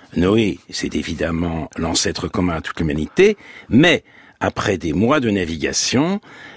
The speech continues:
le bateau rencontre la terre ferme et celle-ci est désignée comme la montagne d'Arara. Donc voilà,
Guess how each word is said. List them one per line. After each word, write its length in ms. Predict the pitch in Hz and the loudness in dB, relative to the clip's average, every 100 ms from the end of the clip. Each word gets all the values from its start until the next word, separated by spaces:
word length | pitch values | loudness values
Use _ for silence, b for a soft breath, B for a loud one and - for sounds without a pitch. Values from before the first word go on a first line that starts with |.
| - | -10
le 220 | 92 90 87 | -4 -2 -2
bateau 640 | 85 - - 113 156 185 B B - | -4 -6 -2 2 2 0 B B -2
rencontre 600 | 101 98 113 104 - 92 | -2 0 0 0 -2 -6
la 120 | 69 | -4
terre 300 | - 85 - | -4 -4 -6
ferme 500 | - 143 185 202 185 B B - | 0 2 4 0 -4 B B 0
et 120 | 90 | 2
celle-ci 680 | - 82 - - 98 143 - | 2 0 0 0 0 -2 -2
est 160 | 85 78 | -2 0
désignée 640 | 92 80 82 78 98 131 | 0 0 -2 0 0 0
comme 240 | - 80 | 0 -2
la 100 | 80 | -2
montagne 640 | 85 98 85 95 117 113 82 | 0 -2 -2 -4 -2 -4 -4
d'Arara. 600 | 101 98 78 - 71 B B B - | -4 -2 -6 -8 -12 B B B -8
Donc 240 | 90 120 117 - | -4 -4 -6 -12
voilà, 340 | 87 78 90 | -8 -8 -8